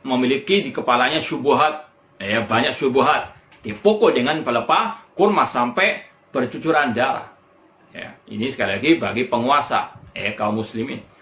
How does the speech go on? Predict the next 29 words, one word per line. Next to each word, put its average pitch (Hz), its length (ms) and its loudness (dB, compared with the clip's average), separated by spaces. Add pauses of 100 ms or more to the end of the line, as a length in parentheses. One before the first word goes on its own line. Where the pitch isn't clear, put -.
(120)
Wal 131 280 2
ka-, 135 200 0
wal 131 280 2
qatl, 214 360 0
bahkan 127 360 0
lebih 330 320 4
dari 240 320 0
itu 254 120 -6
juga. 269 400 -6 (400)
Bisa 127 440 2
apa? - 360 0 (180)
Diberikan 127 540 0
sanksi 123 400 -2
hukuman 139 520 0
mati. 196 400 -2 (480)
Seperti 113 520 2
dalam 123 320 2
kisah 165 560 -2 (240)
Ja'ad 147 400 -2
bin 135 240 -2
Dirham. 131 560 0 (640)
Ya, 110 300 -2
dibunuh 147 640 2 (340)
karena 120 340 0
dia 139 360 2
menyebarkan 127 800 -2
kesesatan 127 560 -2
dan 131 100 0
kekufurannya. 139 800 0